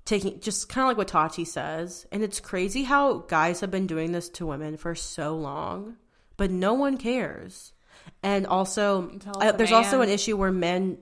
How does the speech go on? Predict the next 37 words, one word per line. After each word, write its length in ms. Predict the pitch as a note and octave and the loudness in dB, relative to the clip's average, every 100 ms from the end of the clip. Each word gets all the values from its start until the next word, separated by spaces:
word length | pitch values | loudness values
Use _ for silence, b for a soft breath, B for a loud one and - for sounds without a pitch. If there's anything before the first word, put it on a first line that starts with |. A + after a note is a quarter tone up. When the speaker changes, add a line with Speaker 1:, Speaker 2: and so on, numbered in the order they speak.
| - | -4
Speaker 1:
always 260 | E3+ F3+ F3+ | 0 0 0
trying 260 | - E3+ | -2 0
to 60 | F3 | 0
wanna 200 | E3+ E3 | -2 -2
get 120 | D#3+ | -4
with 120 | D#3+ D3+ | -6 -4
lesbians 600 | C#3+ D#3+ F3+ F#3 F3 - | -4 -2 -4 -2 -4 -8
too, 460 | - D#3 F3 B3 - b b b | -8 -6 -4 -6 -12 b b b
Speaker 2:
Because 120 | A3 | -6
Speaker 1:
which 140 | - A3 | -2 0
Speaker 2:
they 80 | G3 | 0
Speaker 1:
is 40 | |
Speaker 2:
think 100 | G3 | 0
it's 80 | F#3+ | 4
Speaker 1:
like, 260 | F3+ F3 A#3+ | 6 8 6
Speaker 2:
hot. 180 | B3+ A3+ | 0 -4
<laughs> 40 | G#3 | 0
Speaker 1:
yeah. 320 | G#3 D3 E3+ - B B B B - | 2 2 -2 -12 B B B B 2
Speaker 2:
But 60 | |
Speaker 1:
But 40 | A3 | 4
Speaker 2:
it's 20 | |
Speaker 1:
it's, 80 | - | 6
like, 140 | A#3 | 6
Speaker 2:
like, 40 | - | 6
Speaker 1:
the 80 | |
Speaker 2:
"No, 100 | G3 F3+ | 8 10
Speaker 1:
same 120 | F#3+ | 12
Speaker 2:
I 160 | F#3 | 12
don't 160 | F#3+ G3 | 10 6
Speaker 1:
thing. 60 | E3 | 6
Speaker 2:
like 240 | F3 - | 2 2
men, 480 | F#3+ E3+ E3 F3 A3 | -2 0 0 0 -4
so." 640 | - F3+ D#3 D#3 F#3+ G3+ G3+ | -4 -4 -4 -6 -8 -8 -2
Speaker 1:
It's 120 | G#3+ | 0
like 100 | G3 | 2
no 220 | G3 G3+ | 2 4
one, 480 | G#3 G#3 G3+ F3 | 2 2 0 -2